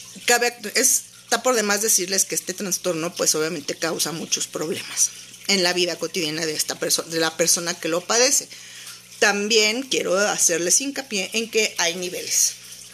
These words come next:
Como en todo, hay niveles. Sí,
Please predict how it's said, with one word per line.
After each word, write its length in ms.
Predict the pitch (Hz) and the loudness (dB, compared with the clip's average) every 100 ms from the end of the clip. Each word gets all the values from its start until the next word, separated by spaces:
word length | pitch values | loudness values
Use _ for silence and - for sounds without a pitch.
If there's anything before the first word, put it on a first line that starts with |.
| - - | -14 -8
Como 180 | 156 | -6
en 80 | 156 | 0
todo, 260 | 226 254 294 - - - - - | 2 2 0 -10 -20 -20 -20 -6
hay 160 | 190 202 | -2 -2
niveles. 640 | 185 - - - - - - - - - - - - - - - - - - - | -2 -6 -6 -2 -2 -4 -14 -16 -18 -18 -18 -16 -16 -10 -10 -10 -14 -14 -14 -2
Sí, 140 | - | 2